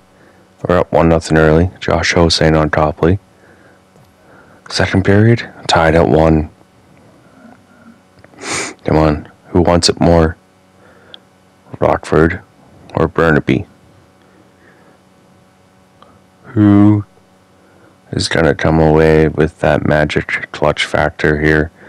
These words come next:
It's both goalies having themselves a heck of a game.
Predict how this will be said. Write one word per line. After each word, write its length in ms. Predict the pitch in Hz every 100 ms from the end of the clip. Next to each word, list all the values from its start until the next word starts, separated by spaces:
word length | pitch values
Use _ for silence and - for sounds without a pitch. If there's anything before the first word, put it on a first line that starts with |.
| - _
It's 140 | -
both 420 | - - 80 -
goalies 540 | - 76 82 78 - - _ _ _ - _ -
having 280 | - 87 87
themselves 460 | 85 - 85 95
a 140 | 76 76
heck 300 | - 95 -
of 100 | 85
a 60 |
game. 400 | 80 82 80 78